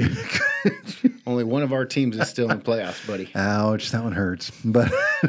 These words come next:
Speaker 2: <laughs> but in
Speaker 1: Even,
Speaker 2: that
Speaker 1: even your boy Baker Mayfield
Speaker 2: <laughs>
Speaker 1: bowed out. So
Speaker 2: I was rooting
Speaker 1: anyway,
Speaker 2: for
Speaker 1: sorry.
Speaker 2: Baker, but what are you gonna
Speaker 1: I
Speaker 2: do?
Speaker 1: was too. Anyway,
Speaker 2: Um,
Speaker 1: go ahead,
Speaker 2: but,
Speaker 1: sorry.
Speaker 2: but, but in that, that's kind of the deal.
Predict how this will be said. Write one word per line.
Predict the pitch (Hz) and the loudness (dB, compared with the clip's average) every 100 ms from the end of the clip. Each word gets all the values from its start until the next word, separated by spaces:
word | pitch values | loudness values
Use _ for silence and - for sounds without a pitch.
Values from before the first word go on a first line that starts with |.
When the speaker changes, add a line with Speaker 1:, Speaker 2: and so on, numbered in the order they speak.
| - | -10
Speaker 2:
<laughs> | 175 190 196 - | -10 -4 -2 2
but | 156 160 | 2 4
in | 190 | 4
Speaker 1:
Even, | 269 160 | 6 4
Speaker 2:
that | 147 | 2
Speaker 1:
even | 165 165 | 2 0
your | 170 | 0
boy | 156 151 | 2 2
Baker | 147 160 131 | 4 2 2
Mayfield | 135 151 - 113 101 120 - - | 2 2 2 -2 0 -6 -6 -18
Speaker 2:
<laughs> | 107 | -2
Speaker 1:
bowed | 123 117 113 | 2 2 0
out. | 104 - | -4 -2
So | 131 | 2
Speaker 2:
I | 240 | 2
was | 117 | 2
rooting | 214 302 156 | 4 4 6
Speaker 1:
anyway, | 117 | 4
Speaker 2:
for | 117 | 4
Speaker 1:
sorry. | 131 110 | 4 4
Speaker 2:
Baker, | 175 170 | 2 2
but | 180 | 2
what | 208 | 4
are | 294 | 4
you | |
gonna | 156 175 | 4 6
Speaker 1:
I | |
Speaker 2:
do? | |
Speaker 1:
was | 156 - | 4 2
too. | 107 113 - | -6 -6 0
Anyway, | 131 131 | 4 4
Speaker 2:
Um, | 127 123 | 4 2
Speaker 1:
go | 139 | 4
ahead, | 120 | 4
Speaker 2:
but, | 156 | 2
Speaker 1:
sorry. | 160 180 | 2 4
Speaker 2:
but, | |
but | 165 180 | 4 4
in | 202 277 160 | 4 4 4
that, | 117 123 | 2 2
that's | 139 - | -2 0
kind | 151 139 | 0 0
of | |
the | 151 | 2
deal. | 285 294 | 0 -2